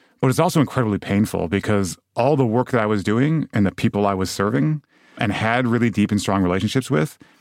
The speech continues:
those things were all still there even when the supervisory relationship changed, right? And, you know, because of personnel things, we couldn't actually talk about what happened. And so it meant that my heart broke a lot, and the,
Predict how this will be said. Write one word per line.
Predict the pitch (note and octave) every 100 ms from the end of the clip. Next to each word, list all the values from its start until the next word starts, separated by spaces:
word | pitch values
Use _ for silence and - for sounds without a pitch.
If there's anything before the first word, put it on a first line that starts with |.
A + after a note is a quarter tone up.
| _ -
those | D3+ E3+
things | C#3 G#2
were | A#2
all | G#2+
still | - A2
there | G2 G#2+ G2 F2+ -
even | - G#2 G#2 F#2
when | F#2 F#2 F2
the |
supervisory | E2+ - F#2+ E2 E2 E2 D#2
relationship | D#2+ E2 - - -
changed, | - - - - _ _ _ -
right? | F#2 G2 - - _ _
And, | - B2+ C3
you |
know, |
because | A#2+ A#2+ G2+
of |
personnel | - G2 F#2+ F2
things, | - F2+ E2+
we | F2+
couldn't | - E2+
actually | D#2+ -
talk | E2+ E2+ -
about | - D#2+
what | E2
happened. | - E2+ - E2 G2+ - _
And | B2 A#2+
so | - A#2+ A#2 - _ _
it | B2+ A#2
meant | A2+ A2+ A#2+ -
that | A2 G2+ - _ _ _ _ -
my | G#2 G2
heart | G#2+ B2
broke | B2 B2
a | B2
lot, | C3 D#3+ B2
and | G#2+ G#2 G2
the, | F2+